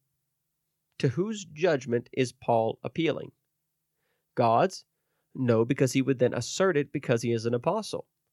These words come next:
The church's? Is he gonna say, um, you know, "If it's a shame to you, then do it"?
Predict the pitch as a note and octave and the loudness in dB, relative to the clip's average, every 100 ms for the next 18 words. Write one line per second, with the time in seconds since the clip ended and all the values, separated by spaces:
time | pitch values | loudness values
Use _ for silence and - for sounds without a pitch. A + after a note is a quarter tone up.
0 | _ _ _ _ _ C3 - A#2+ B2 F#3 | _ _ _ _ _ -4 4 4 4 0
1 | G#3+ - _ _ _ _ - B2 B2+ B2 | 0 -16 _ _ _ _ -8 0 2 2
2 | B2 - _ _ _ A#2+ A#2 A2+ - - | 0 -2 _ _ _ 2 4 2 -4 -2
3 | B2 A#2+ A#2 A#2 A#2 D#3 F3+ E3+ F#3+ A3+ | 4 6 4 0 2 4 4 2 0 4
4 | C#3+ B2+ A#2+ A2+ - | 4 4 0 -2 -4